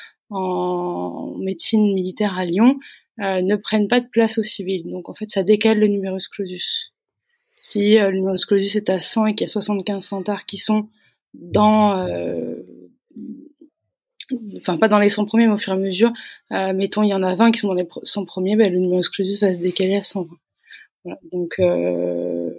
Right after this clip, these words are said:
donc en fait, c'est un cursus qui est civil, au final, euh, avec à ça, sauf que rajouté à ça, il y a le, le côté militaire, la vie à l'école, l'uniforme, les ré-, les, euh, <clears throat> obligations militaires,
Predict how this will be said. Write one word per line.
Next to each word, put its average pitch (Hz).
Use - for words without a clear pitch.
donc 180
en 175
fait, 208
c'est -
un 165
cursus 190
qui -
est 180
civil, 202
au 196
final, 190
euh, 190
avec 180
à 165
ça, -
sauf -
que 214
rajouté 175
à 170
ça, 214
il 202
y 190
a 185
le, 175
le 202
côté 196
militaire, 190
la 190
vie 180
à 185
l'école, 202
l'uniforme, 208
les 196
ré-, 180
les, 185
euh, 180
<clears throat> 180
obligations 202
militaires, 180